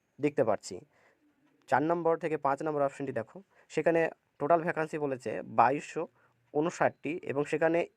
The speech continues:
যারা জেনারেল তাদের আছে নয়শো আটচল্লিশটি, ভাবা যায় প্রায় হাজার ভ্যাকান্সি, এবং ওবিসিদের জন্য চারশো সাতানব্বইটি, ইডাব্লিউএস এর জন্য রয়েছে দুইশো এগারোটি এবং এসসিদের রয়েছে তিনশো তিরাশি, আর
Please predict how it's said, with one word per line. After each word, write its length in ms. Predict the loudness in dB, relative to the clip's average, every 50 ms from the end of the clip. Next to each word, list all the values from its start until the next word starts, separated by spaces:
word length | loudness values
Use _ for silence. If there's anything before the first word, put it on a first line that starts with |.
| _ _ _ -6 0
যারা 140 | 2 4 4 4 2
জেনারেল 300 | 2 4 4 4 4 2 2 0
তাদের 200 | 0 2 4 2 2
আছে 120 | 2 0 -2 -2
নয়শো 220 | -2 -2 0 0 0
আটচল্লিশটি, 400 | 0 0 -4 -10 -10 -12 -12 -12 -6 -4
ভাবা 140 | -2 0 4
যায় 120 | 4 4 4
প্রায় 160 | 4 2 2 2 2 0
হাজার 220 | 0 0 0 -2 -2
ভ্যাকান্সি, 400 | -4 -6 -6 -8 -8 -10 -14 -18 -20 -20 _ _ -20 -20 _ _ 4
এবং 120 | 6 6 8 8 6
ওবিসিদের 420 | 6 4 0 -6 -4 0 0 2 2
জন্য 120 | 2 2 2 2 4
চারশো 260 | 4 2 2 0 -8 -6 -4
সাতানব্বইটি, 560 | -4 -2 0 -2 -2 -2 -4 -6 -6 -6 -10 -12 -12 -16 -20 -18 _ -4 4
ইডাব্লিউএস 400 | 4 4 4 6 4 2 2 2 0
এর 40 | -2
জন্য 120 | 0 0 2 2 2
রয়েছে 260 | 2 0 -2 -6 -8 -8 -8 -12 -20 -20 _ _ -2
দুইশো 200 | -2 -2 2 4 4 4
এগারোটি 400 | 6 4 4 2 0 -2 -4 -10 -12 -12 _ -20 -20 _ 2 4
এবং 160 | 6 6 6 4 2 -6 _ -20 _ -20 _ _ _ -2 -2
এসসিদের 360 | -2 0 -2 0 4 4 4 8 8
রয়েছে 260 | 6 6 6 0 -8 -10 -8 _
তিনশো 280 | -6 -6 -6 -6 -10 -12 -14 _
তিরাশি, 380 | -10 -6 -4 -4 -6 -6 -14 -18 -20 _ _ _ _ _ _ _ -20 _ _ _ _ _ _ _
আর 60 | -6